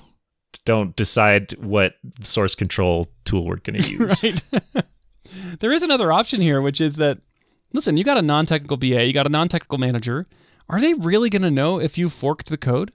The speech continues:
Speaker 2: Like, do they
Speaker 1: I
Speaker 2: even
Speaker 1: did
Speaker 2: really
Speaker 1: think
Speaker 2: know?
Speaker 1: about that. Yeah.
Speaker 2: Just be like,
Speaker 1: What are
Speaker 2: "Okay,
Speaker 1: they gonna do?
Speaker 2: it's forked."
Speaker 1: <laughs> Yeah, we, we pressed the fork button.
Speaker 2: <laughs>
Speaker 1: Yeah.
Speaker 2: Oh.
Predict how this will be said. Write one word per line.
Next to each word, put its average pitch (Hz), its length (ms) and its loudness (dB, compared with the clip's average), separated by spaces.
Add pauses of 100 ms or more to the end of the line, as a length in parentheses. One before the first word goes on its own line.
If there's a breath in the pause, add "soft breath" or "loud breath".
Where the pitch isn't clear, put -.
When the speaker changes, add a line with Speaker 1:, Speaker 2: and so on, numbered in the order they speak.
(580)
Speaker 2:
Like, 156 80 -2
do 214 100 0
they 269 80 4
Speaker 1:
I 320 40 6
Speaker 2:
even 320 160 4
Speaker 1:
did - 80 4
Speaker 2:
really 214 200 4
Speaker 1:
think 175 80 2
Speaker 2:
know? - 60 2
Speaker 1:
about 87 260 0
that. 85 300 0 (120)
Yeah. 90 440 4 (200)
Speaker 2:
Just - 220 -4 (240)
be 226 80 2
like, 214 140 4
Speaker 1:
What 214 80 6
are - 40 8
Speaker 2:
"Okay, 220 120 8
Speaker 1:
they 277 100 10
gonna 143 120 8
do? 110 400 4
Speaker 2:
it's 175 220 2
forked." - 520 0
Speaker 1:
<laughs> 226 100 6 (880 soft breath)
Yeah, 214 120 6
we, 233 280 6
we 220 220 0
pressed - 280 2
the 226 60 0
fork 233 280 2
button. 170 320 2
Speaker 2:
<laughs> - 1900 -2 (1800 loud breath)
Speaker 1:
Yeah. 208 300 2
Speaker 2:
Oh. 147 320 0